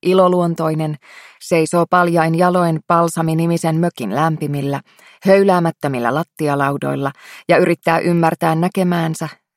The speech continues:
tyhjää alapetia oven suussa. Jälkeenpäin nuo kymmenen sekuntia, jotka johtavat havainnosta johtopäätökseen, ovat hänelle osoitus siitä, että aika on inhimillinen rakennelma, että tunteet,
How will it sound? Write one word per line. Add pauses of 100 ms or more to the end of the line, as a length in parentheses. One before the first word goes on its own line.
tyhjää
alapetia
oven
suussa. (1400)
Jälkeenpäin
nuo
kymmenen
sekuntia, (140)
jotka
johtavat
havainnosta
johtopäätökseen, (420)
ovat
hänelle
osoitus
siitä, (240)
että
aika
on
inhimillinen
rakennelma, (640)
että
tunteet,